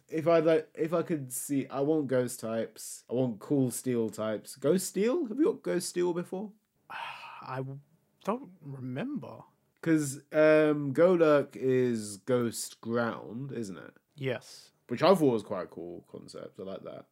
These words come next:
Speaker 1: Ghost steel. Yes, we have had ghost steel. It's, um, uh, Aegislash.
Speaker 2: Right, yes, of course, of course.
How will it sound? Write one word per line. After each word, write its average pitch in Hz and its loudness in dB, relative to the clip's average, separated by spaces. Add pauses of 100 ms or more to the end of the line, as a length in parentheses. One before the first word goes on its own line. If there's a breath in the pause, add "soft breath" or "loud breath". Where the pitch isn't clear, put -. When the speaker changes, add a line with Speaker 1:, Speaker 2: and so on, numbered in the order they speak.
Speaker 1:
Ghost 170 -6
steel. 131 -4 (140)
Yes, 151 6
we 139 6
have 147 6
had 127 4
ghost 104 -2
steel. 95 -4
It's, - -6
um, 104 -4 (300)
uh, 117 0
Aegislash. 110 -2 (420)
Speaker 2:
Right, 147 10
yes, 131 2
of 127 -8
course, 113 -4
of 117 -10
course. - -12